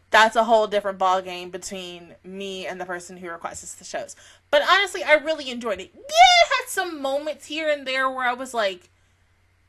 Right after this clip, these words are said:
"What the fuck?" And we're really going this way. But I, I like the story. It's different. I mean, do I think the ending was the greatest? Not really.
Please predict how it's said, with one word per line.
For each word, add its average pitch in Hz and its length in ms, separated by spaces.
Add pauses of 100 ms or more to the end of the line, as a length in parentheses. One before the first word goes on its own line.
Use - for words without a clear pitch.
"What 214 400
the 262 80
fuck?" 226 540
And 202 200
we're 104 120
really 101 380
going 185 420
this 220 200
way. 247 280 (360)
But 202 540 (260)
I, 285 200
I - 20
like 294 340
the 302 100
story. 240 760
It's 220 280
different. 226 640
I 214 80
mean, 202 600 (960)
do 247 160
I 247 100
think 269 180
the - 160
ending 220 220
was 226 140
the 190 80
greatest? 226 340
Not 294 180
really. 190 380